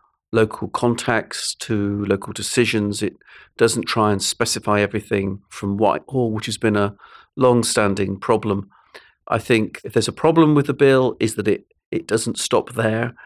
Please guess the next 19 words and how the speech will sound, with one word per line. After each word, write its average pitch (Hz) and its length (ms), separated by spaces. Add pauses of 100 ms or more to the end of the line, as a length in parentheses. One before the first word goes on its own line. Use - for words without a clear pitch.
(160)
It 117 140
adds 113 320
quite - 260
a 107 40
few 110 480
other 110 140
things 110 440
in. 117 280
Now, 104 100
some 123 220
of 120 80
those 113 240
are 113 40
because 113 360 (340)
the 135 80
government 117 380
is 107 80
short 113 400
of 104 440